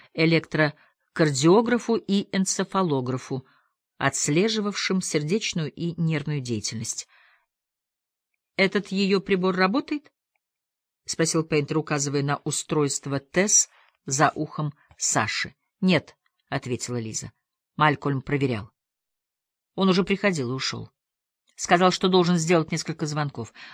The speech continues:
Но что-то внутри ее точно работает. Энцефалограмма показывает пиковые всплески в области боковых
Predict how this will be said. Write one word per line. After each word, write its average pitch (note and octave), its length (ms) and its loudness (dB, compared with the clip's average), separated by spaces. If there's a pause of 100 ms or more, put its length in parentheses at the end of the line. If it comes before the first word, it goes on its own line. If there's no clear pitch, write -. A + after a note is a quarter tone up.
(120)
Но F#3+ 200 6
что-то - 480 0
внутри G#3 580 2
ее B2+ 400 -2
точно - 580 0
работает. A#2 600 -12 (1200)
Энцефалограмма A3 1000 4
показывает A3+ 640 0
пиковые A3 400 0
всплески - 600 0
в D#3 40 2
области D3+ 380 0
боковых D#3 520 -2